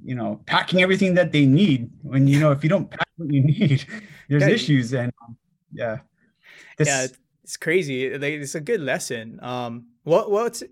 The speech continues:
Speaker 2: I mean, you've been around the program from the start. What was your, uh, you don't have to name names, but what's your favorite summer story you, you ever have or that you can remember?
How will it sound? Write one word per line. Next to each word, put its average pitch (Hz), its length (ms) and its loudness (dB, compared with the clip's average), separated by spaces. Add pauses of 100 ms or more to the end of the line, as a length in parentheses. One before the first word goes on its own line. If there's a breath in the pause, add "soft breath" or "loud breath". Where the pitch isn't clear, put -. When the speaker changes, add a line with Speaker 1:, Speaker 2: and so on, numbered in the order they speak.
(100)
Speaker 2:
I 147 80 -6
mean, 139 180 -6
you've 175 200 -8
been 208 160 -2
around 160 240 -4
the 151 80 -8
program 143 340 -4
from 123 240 -10
the 107 100 -16
start. - 420 -8
What 139 200 -4
was 160 180 -4
your, 156 340 -4
uh, 117 260 -8 (200)
you 143 220 -6
don't 175 100 -2
have 180 140 -2
to 165 80 -6
name 139 200 -6
names, 117 340 -10
but - 240 -14
what's 131 220 -10
your 180 100 -4
favorite 156 920 -8
summer 135 640 -8 (680 soft breath)
story 123 840 -4 (440)
you, 131 160 -8
you 123 300 -6
ever 123 220 -4
have 113 320 -10 (720)
or 135 80 -2
that 131 120 -2
you 127 80 -12
can 131 140 -12
remember? 117 480 -12